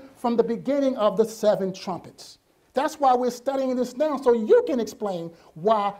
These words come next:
you are a Seventh-day Adventist. And so we look here at the source book for Bible students. Source book for Bible students, it says, speaking of the Vandals, says, "Thus, a part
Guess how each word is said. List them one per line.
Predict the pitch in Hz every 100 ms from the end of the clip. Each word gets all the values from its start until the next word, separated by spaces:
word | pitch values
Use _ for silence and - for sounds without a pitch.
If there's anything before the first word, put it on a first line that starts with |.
| -
you | 170 359 -
are | 175 165
a |
Seventh-day | 165 - 160 160 151 143
Adventist. | 127 131 - - - - _ _ _ _ _ _ _ _ _ _ _ -
And | 285
so | 320
we | 302 302
look | 415 415
here | 339
at | 311
the | 226
source | - 349 349 285
book | 214 269
for | 269
Bible | 190 214 226 220
students. | - 214 180 - - _ _
Source | - - 403 381
book | 254 277 285
for | 247
Bible | 208 226 220 226
students, | 226 247 220
it | 233
says, | - 233 220 - -
speaking | - - 349 381 339
of | 320
the | 320
Vandals, | 262 262 226 226 - - - _ _ _ _
says, | - - - - -
"Thus, | 143 220 311 330 - - _ -
a | 220
part | 220 - 302 311